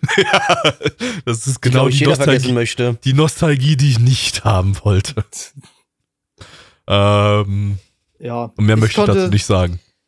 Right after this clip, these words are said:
Speaker 3: ich konnte jede einzelne meiner Gehirnzellen, die da, die ich dadurch verloren habe, konnte ich spüren, wie sie sich in Luft aufgelöst hatte. Mit jeder Minute waren's zwei weitere.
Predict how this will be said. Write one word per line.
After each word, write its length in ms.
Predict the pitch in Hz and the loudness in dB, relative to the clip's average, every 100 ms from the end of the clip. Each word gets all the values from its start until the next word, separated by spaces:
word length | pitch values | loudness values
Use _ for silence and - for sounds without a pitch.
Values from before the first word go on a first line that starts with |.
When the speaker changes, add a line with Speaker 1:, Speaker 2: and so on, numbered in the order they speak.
| _ | _
Speaker 3:
ich 160 | - | -16
konnte 580 | - 180 170 165 165 156 - _ _ _ _ | -4 -2 2 4 4 0 -8 _ _ _ _
jede 380 | 139 147 143 143 | -2 0 2 0
einzelne 500 | 139 147 - 143 135 | 0 -2 0 0 0
meiner 280 | 131 127 135 | 0 0 0
Gehirnzellen, 720 | 127 135 143 135 135 123 123 | 0 0 0 0 0 0 -2
die 140 | 127 | -6
da, 220 | 123 120 110 _ - | -2 -2 -2 _ -14
die 80 | |
ich 80 | 120 | -6
dadurch 240 | 131 127 127 | -2 -2 -4
verloren 360 | 120 113 123 | -4 -2 -2
habe, 200 | 123 120 | -2 -4
konnte 220 | 127 143 - | -4 -6 -6
ich 80 | |
spüren, 500 | - 185 202 190 160 131 | -4 2 2 2 -2 -6
wie 140 | 151 | -4
sie 120 | 143 | -2
sich 180 | 139 131 | -2 -4
in 100 | 139 | -2
Luft 220 | 139 139 | -2 0
aufgelöst 500 | 127 123 127 135 131 | -2 -2 0 0 0
hatte. 360 | 135 123 120 113 _ _ _ - | -2 0 -2 -4 _ _ _ -12
Mit 120 | 120 | -6
jeder 220 | 131 127 | 0 0
Minute 420 | 131 135 131 127 | 2 -2 0 2
waren's 360 | 120 120 120 - | 2 0 -2 -8
zwei 300 | - 123 117 | -2 -2 0
weitere. 480 | 117 120 110 117 | 0 0 -2 -2